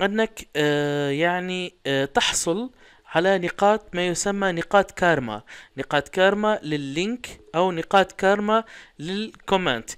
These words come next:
يعني هنا مثلًا هذه الناس، لو أنت صاحب فيديو من هذه الفيديوهات، مثلًا هذا الشخص سأضغط على رابطه، فلاحظوا معي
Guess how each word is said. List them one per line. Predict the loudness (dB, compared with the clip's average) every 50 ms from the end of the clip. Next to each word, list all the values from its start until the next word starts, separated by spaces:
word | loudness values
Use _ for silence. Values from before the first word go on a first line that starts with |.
| -18 -20 -20 -20 _ 0
يعني | 0 0 2 2 -2 -2 -2 -2
هنا | 0 0 0 0
مثلًا | 0 0 0 0 0 0 0 -2 -6 -10 -16 -20 -20 -20 -20 _
هذه | 0 2 2 2 0 -2 -4 -4
الناس، | -4 -4 -2 0 0 0 -2 -2 -2
لو | -4 -2
أنت | 0 0 0 0 -2 -2 2 2 2 2
صاحب | 2 0 0 0 0 -4 -4 -4 -4 -4 -4 -4 -4 -4
فيديو | -4 -2 -2 -2
من | -4 -4 -6
هذه | -6 -6 -6 -4 -4 -4 -4
الفيديوهات، | -4 -4 -4 -6 -6 -6 -6 -6 -4 -2 0 0 -2 -2 -4 -10
مثلًا | -6 -6 -4 -4 -4 -2 -4 -2
هذا | -2 -4
الشخص | -4 -2 -4 -4 -4 -4 -8 -10 -10 -14 -20 -20 -20 -20 _
سأضغط | _ -8 -4 -2 -2 0 -2 -4 -2
على | -2 -2 -2 -2 -2 -2
رابطه، | -2 -2 -2 -4 -6 -6 -4 -6 -4 -2 -2 -2 -4 -8 -14 -20 -20 -20 -20 -20 -20 -20 -16 _
فلاحظوا | 0 2 2 2 4 2 2 2 2 0 2 2 0
معي | 0 -2 -2 -2 -2 -2 -2 -4 -6